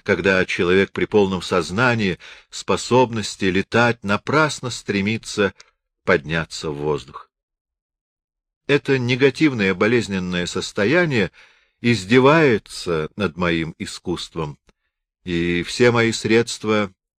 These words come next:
не действуют. Вы правы, капельмейстер, что вся жизнь Беттины определяется пением, потому что эту маленькую райскую птичку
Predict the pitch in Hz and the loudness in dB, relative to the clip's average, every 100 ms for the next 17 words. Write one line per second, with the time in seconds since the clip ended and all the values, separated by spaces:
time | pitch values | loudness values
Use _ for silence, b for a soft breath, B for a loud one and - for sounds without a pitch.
0 | _ 143 143 113 113 - - 78 67 - | _ -6 -4 0 -2 -2 -12 -12 -12 -20
1 | _ _ _ _ _ _ _ - 143 - | _ _ _ _ _ _ _ -4 -4 0
2 | 170 156 113 - - 98 95 87 - - | 2 4 2 -2 -2 -2 0 -2 -4 -12
3 | 80 _ _ _ _ _ _ _ _ _ | -16 _ _ _ _ _ _ _ _ _
4 | _ _ _ - - 104 - 110 104 123 | _ _ _ -6 -2 0 2 2 4 2
5 | 104 95 98 - - 139 120 85 B B | 2 0 0 -2 -2 0 2 0 B B
6 | B 92 - 95 101 110 104 98 - 104 | B -2 0 0 4 4 4 0 -4 -6
7 | - 104 85 73 67 64 _ _ _ _ | 0 0 0 -4 -10 -14 _ _ _ _
8 | _ _ _ _ - 101 113 113 - 120 | _ _ _ _ -4 0 2 2 2 4
9 | 120 117 117 123 135 127 117 123 110 120 | 2 2 2 2 2 0 -2 4 6 8
10 | 127 117 - 110 104 - - 151 165 - | 6 2 0 0 0 -2 -4 -2 -2 -4
11 | - 90 76 | -6 -6 -6